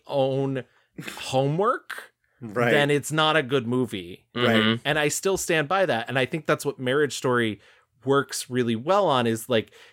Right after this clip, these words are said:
Speaker 1: yeah, it's, it's, like, quote unquote universal because everybody sort of relates to it, but it's also, like, an insular tale that, that makes sense enough for the audience that it, it all connects in.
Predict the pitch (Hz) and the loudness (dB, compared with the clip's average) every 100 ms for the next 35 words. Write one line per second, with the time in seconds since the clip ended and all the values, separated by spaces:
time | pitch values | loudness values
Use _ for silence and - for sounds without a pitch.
0 | - 123 180 151 139 139 - 135 117 127 | -8 -2 0 2 0 -4 -6 -6 -2 0
1 | 120 - _ 165 147 127 143 135 127 123 | -2 -4 _ 0 0 0 -2 -2 -2 0
2 | 156 151 120 117 143 117 - 127 135 120 | -2 -2 -4 -2 -2 -4 -4 -2 0 -2
3 | 117 - 123 104 107 110 135 - 139 117 | -2 -2 -4 -2 -2 -2 -4 -2 -2 -2
4 | 110 104 120 123 120 117 110 104 - - | -4 -4 -2 0 2 2 2 0 -4 -20
5 | - _ - 131 - 139 135 - 127 120 | -20 _ -4 -4 -2 -2 -2 -2 0 2
6 | 113 - - 127 123 107 104 98 - - | 2 -2 -4 2 2 2 0 -4 -10 -20
7 | _ 113 107 107 _ - 117 117 120 113 | _ -4 -4 -4 _ -6 -4 -2 -4 0
8 | 117 117 - - - - 135 123 104 - | 2 0 -8 -10 -8 -4 0 0 -2 -6
9 | - - 123 117 117 113 - 117 117 107 | -10 -6 -2 0 0 -2 -2 -2 0 0
10 | 113 101 - 104 101 110 104 104 113 101 | 0 -2 -4 -6 -6 -4 -2 -2 -4 -6
11 | - 107 | -4 -6